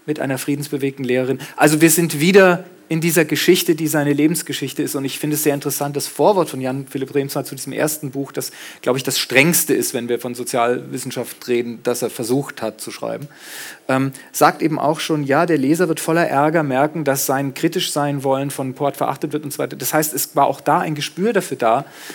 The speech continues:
dass der Polemiker Port sich fortsetzt in dem Soziologen Port. Und na, damit lasse ich's. Also.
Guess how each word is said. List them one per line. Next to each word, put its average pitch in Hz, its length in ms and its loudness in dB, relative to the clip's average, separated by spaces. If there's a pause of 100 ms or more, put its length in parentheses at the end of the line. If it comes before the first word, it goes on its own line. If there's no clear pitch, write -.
(120)
dass 143 160 0
der 156 100 4
Polemiker 160 540 2
Port 151 480 2 (420)
sich - 280 0
fortsetzt 151 640 2
in 131 120 -4
dem 123 140 -2
Soziologen 120 800 0 (200)
Port. 127 420 0 (640)
Und 147 480 4 (1800)
na, 147 140 6
damit 135 240 6
lasse 110 200 -2
ich's. - 120 -12 (440)
Also. - 200 -12